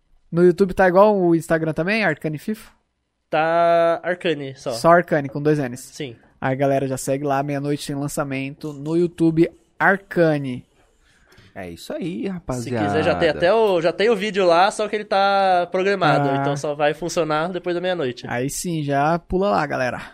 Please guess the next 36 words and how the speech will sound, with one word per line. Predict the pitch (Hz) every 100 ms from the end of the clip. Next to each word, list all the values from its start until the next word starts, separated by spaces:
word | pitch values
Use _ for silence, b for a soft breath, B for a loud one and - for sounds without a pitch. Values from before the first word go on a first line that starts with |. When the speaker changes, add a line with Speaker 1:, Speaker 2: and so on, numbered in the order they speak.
| _ -
Speaker 3:
Tem | 170
algum | 165
remix? | 160 139 139 - -
É | 117
uma | 113 120
pergunta, | 123 113 131 -
inclusive, | 123 110 135 175 - B -
da | 107 101
Larissa | 104 101 107
Nascimento. | 110 113 113 151 -
Tem | 143
algum | 143
remix | 147 131 123 117
do |
Blink? | 104 135 220 - _ _ _ _ _ _ _ _ 170
Speaker 2:
Mano, | 170 170 180 175 160 151 156
eu | 175
não | 175 214
tenho | 247 226
um | 214
remix | 202 196 196 -
do | 180
Blink, | 160 175 190 233 - 262 254 _ b b _ _
porém | 208 202 202 226
eu | 214
usei | 214 202 208
um, | 214 208
um, | 196 185 185 175
uma | 175
fala | 175 196 185 196
de | 190
uma | 190 185 180
música | 180 180 190
do | 175
Blink | 170 170 180 - 190 175 170 151
na | 156 160 160 160 165